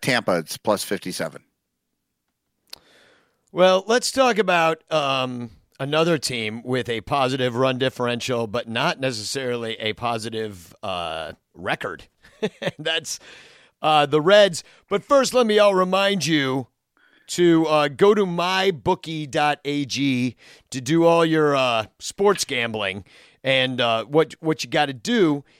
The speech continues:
Speaker 2: is go there, and if you haven't joined yet, when you sign up, put in promo code ranto, R A N T O, and, uh, they'll give you fifty percent credit on, uh, on your deposit. So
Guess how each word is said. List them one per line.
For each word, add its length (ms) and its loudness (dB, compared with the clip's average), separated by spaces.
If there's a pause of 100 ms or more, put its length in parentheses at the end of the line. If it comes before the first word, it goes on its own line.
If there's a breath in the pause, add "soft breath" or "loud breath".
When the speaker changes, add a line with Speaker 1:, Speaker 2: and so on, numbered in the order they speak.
(180 soft breath)
Speaker 2:
is 220 -4
go 260 4
there, 360 -2
and 140 -4
if 140 -6
you 100 0
haven't 240 -2
joined 340 0
yet, 240 -4
when 140 -6
you 80 -4
sign 400 -2
up, 240 -2 (280 soft breath)
put 160 -2
in 180 -2
promo 460 -2
code 260 0
ranto, 720 -4
R 340 0
A 320 -2
N 260 -6
T 380 -8
O, 480 -2 (460)
and, 360 -2
uh, 280 2
they'll 100 0
give 180 -4
you 60 -4
fifty 300 -12
percent 340 -8
credit 320 -6 (320)
on, 380 -10
uh, 260 -8 (300)
on 120 -10
your 100 -8
deposit. 460 -6
So 300 -10